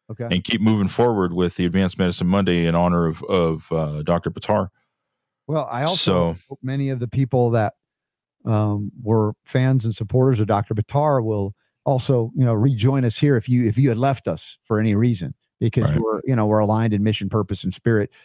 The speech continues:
Speaker 1: Uh, of course, there's no way to replace Doctor Buttar. I
Speaker 2: No.
Speaker 1: understand that. But in our own way, again, the alignment is very real. We've, uh,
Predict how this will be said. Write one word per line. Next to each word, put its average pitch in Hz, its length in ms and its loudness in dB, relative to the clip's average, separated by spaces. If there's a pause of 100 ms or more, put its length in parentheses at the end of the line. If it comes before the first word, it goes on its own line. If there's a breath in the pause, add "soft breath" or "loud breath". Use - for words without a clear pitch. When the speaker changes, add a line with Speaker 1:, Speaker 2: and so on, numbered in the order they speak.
(260 soft breath)
Speaker 1:
Uh, - 80 0
of 127 180 -4
course, 139 200 -2
there's 131 240 2
no 139 160 4
way 131 180 2
to 107 80 -2
replace 104 320 -2
Doctor 87 280 -6
Buttar. 71 340 -6 (140)
I 87 100 -4
Speaker 2:
No. 80 60 2
Speaker 1:
understand 85 460 -6
that. 65 140 -14 (340)
But 117 280 -2
in 117 140 0
our 117 140 2
own 127 200 2
way, 120 200 2
again, 104 280 0
the 101 80 2
alignment 104 480 0
is 95 180 -4
very 101 280 2
real. 92 460 2
We've, 95 220 -2
uh, 98 120 0